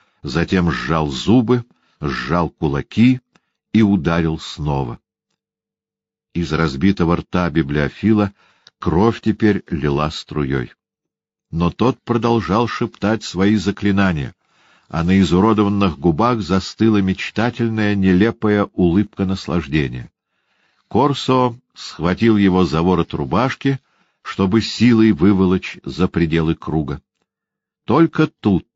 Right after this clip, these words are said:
из уст Варо Борхи вырвался животный стон,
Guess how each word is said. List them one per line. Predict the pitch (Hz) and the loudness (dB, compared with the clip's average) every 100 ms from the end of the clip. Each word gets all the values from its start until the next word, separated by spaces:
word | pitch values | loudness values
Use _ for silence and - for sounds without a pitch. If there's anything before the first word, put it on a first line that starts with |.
| - - | -20 -8
из | 98 87 78 | 0 0 2
уст | 107 - - | 0 0 -10
Варо | 71 85 95 82 | -4 0 0 0
Борхи | 71 127 156 - 120 - _ _ _ _ | 0 0 0 0 -2 -2 _ _ _ _
вырвался | - 65 120 113 113 107 - 95 | -6 0 2 2 0 -2 0 0
животный | 76 85 98 110 - 95 98 | 2 2 2 0 -2 -4 -4
стон, | - - 101 82 60 | -8 -4 0 0 -2